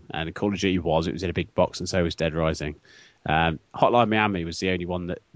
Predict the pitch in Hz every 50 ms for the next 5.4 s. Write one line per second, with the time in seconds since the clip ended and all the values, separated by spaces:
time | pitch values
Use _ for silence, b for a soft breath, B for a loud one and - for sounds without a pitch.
0 | 82 90 90 90 - 73 73 80 82 - - - - - - _ _ - 87 98
1 | - - - - 92 98 - - - - - - - - 139 127 - - 90 87
2 | 87 85 85 82 80 - - 82 73 78 78 80 - - - - 92 90 87 -
3 | - - - 101 92 92 87 92 87 - - 85 - - - 104 90 85 - -
4 | 85 85 87 - - 90 85 82 85 85 85 - - - - - - - - 85
5 | 85 82 - 82 82 85 -